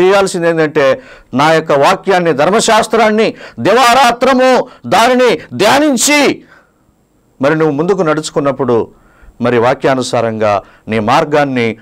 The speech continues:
వర్ధిల్ల చేసుకుంటావు, నీ మార్గం అంతటిలో నేను నీకు తోడై ఉంటానని దేవుడు చెబుతూ ఉన్నాడు." ప్రియులారా, కాబట్టి యెహోషువ, నూను కుమారుడైనటువంటి యెహోషువ దేవుని యొక్క వాక్యానికి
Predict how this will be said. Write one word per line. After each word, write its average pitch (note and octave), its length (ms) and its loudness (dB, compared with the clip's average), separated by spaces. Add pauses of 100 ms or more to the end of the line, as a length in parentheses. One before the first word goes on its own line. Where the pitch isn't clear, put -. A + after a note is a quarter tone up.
(200)
వర్ధిల్ల F3+ 480 0 (120)
చేసుకుంటావు, C3 880 -2 (1000)
నీ A2+ 100 -2
మార్గం F3+ 420 0
అంతటిలో G#3 640 0 (180)
నేను C#3+ 180 -2
నీకు C3 160 -2
తోడై D3+ 420 0
ఉంటానని B2+ 460 -2 (580)
దేవుడు A#2+ 260 0
చెబుతూ A2+ 400 -4
ఉన్నాడు." G#2 220 -4
ప్రియులారా, E2+ 460 -8 (840)
కాబట్టి A3 280 0
యెహోషువ, E3+ 600 2 (260)
నూను G#3+ 200 2
కుమారుడైనటువంటి D#3 840 0
యెహోషువ C#3+ 640 0 (840)
దేవుని A#3+ 300 2
యొక్క A#3 160 -2
వాక్యానికి G#3+ 800 0